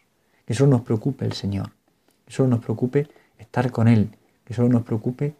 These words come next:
la vida con Él. Es importante esto. Y descubrimos que el Santo Maestro lo supo vivir. Por eso las frases, los textos, las reflexiones que el Santo encontramos en sus sermones, en sus escritos,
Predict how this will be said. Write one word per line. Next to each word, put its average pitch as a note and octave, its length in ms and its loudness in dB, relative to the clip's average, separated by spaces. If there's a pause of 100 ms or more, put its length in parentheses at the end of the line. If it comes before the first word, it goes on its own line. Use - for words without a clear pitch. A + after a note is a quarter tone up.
(220)
la G#2 100 2
vida A#2+ 260 4
con G#2 140 -8
Él. G2+ 220 -2 (580)
Es - 140 -4
importante G#2+ 580 2
esto. - 220 -16 (440)
Y B2 80 -2
descubrimos B2 440 2
que - 80 0
el A#2+ 60 2
Santo C#3 280 -2
Maestro C#3+ 460 -2 (260)
lo A#2 180 2
supo E3+ 360 0
vivir. A#2+ 400 4 (580)
Por C3 120 0
eso C3 120 -2
las A2 180 0
frases, C3+ 540 2
los G2+ 220 -2
textos, B2+ 340 -2
las A2 80 2
reflexiones A2 580 2 (360)
que A2 480 2
el G#2 80 0
Santo B2 320 0
encontramos A2+ 680 0
en A#2 80 0
sus G#2+ 100 -4
sermones, A2+ 500 2 (320)
en G#2+ 60 -4
sus G#2+ 140 -2
escritos, A2 440 0